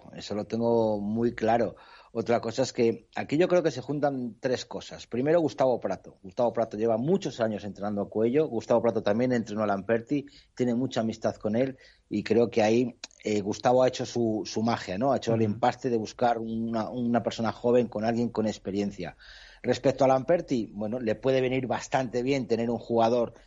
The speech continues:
Speaker 1: de esa, sobre todo de esa altura, eh, me refiero en centímetros, no de
Speaker 2: Ujú.
Speaker 1: altura de jugador, porque de esa altura, ese remate que también tiene con la zurda, le puede venir muy bien, la rapidez y la defensa de Coello es realmente espectacular.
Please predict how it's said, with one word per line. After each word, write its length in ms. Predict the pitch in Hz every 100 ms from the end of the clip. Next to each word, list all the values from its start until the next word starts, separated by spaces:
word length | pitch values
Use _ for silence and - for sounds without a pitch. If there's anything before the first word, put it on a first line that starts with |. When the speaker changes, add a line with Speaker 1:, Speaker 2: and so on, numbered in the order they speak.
| -
Speaker 1:
de 160 | 101 123
esa, 260 | - 139
sobre 160 | 120 117
todo 140 | 143
de 60 | 135
esa 160 | 135 131
altura, 640 | 117 - 160 139 98 - _ _ -
eh, 220 | 107 104
me 140 | 107
refiero 320 | 101 104 127 135
en 100 | 123
centímetros, 720 | 110 95 90 131 117 147 117
no 80 | 117
de 60 |
Speaker 2:
Ujú. 100 | 107
Speaker 1:
altura 200 | 110 117
de 60 | 107
jugador, 320 | - 98 110
porque 180 | 110 95 95 - - - - - - - _ -
de 100 | 131
esa 160 | -
altura, 460 | 127 120 147 131 -
ese 260 | 131 139 147
remate 480 | - 120 139 - 113
que 80 | 110
también 400 | 110 123 123 -
tiene 320 | 131 127 117
con 120 | 117
la 120 | 110
zurda, 480 | - 143 135 131 139 - - -
le 140 | 117
puede 240 | 120 139
venir 340 | 135 131 131 123
muy 220 | 127 131
bien, 320 | 123 147 151
la 140 | 143 120
rapidez 600 | 117 120 113 127 139 123
y 60 |
la 100 | 113
defensa 360 | 110 - 127 123
de 120 | 117
Coello 280 | 120 120 120
es 160 | 110 -
realmente 520 | 98 113 117 120 117
espectacular. 720 | 110 - - 107 - 120 160